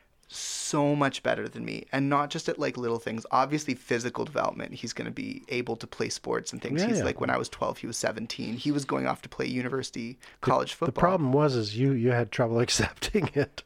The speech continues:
Speaker 1: I, that's true. No, that's actually a really good point. The, the only problem in my relationship with Mark growing up was really that I had trouble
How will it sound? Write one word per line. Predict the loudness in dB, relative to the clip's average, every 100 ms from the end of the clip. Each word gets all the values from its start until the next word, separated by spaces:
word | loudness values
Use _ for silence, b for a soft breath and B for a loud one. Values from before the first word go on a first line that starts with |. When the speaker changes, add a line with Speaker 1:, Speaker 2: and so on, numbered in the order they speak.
| 0
Speaker 1:
I, | 2
that's | 2 0 2
true. | 2 2 2 4
No, | 4
that's | 6 4
actually | 4 4 4 2
a | 4
really | 4
good | 2 2
point. | -2 -2 -2
The, | -4 -2
the | 0 0 2
only | 2 2 2
problem | 4 4 4 0 -4
in | -2
my | 0
relationship | 0 -2 -4 -6
with | -4
Mark | -4 -2
growing | -2 -2 -2
up | -6
was | -2
really | 2 4
that | 4 2
I | 0
had | -2
trouble | 0 0 0 -2 -4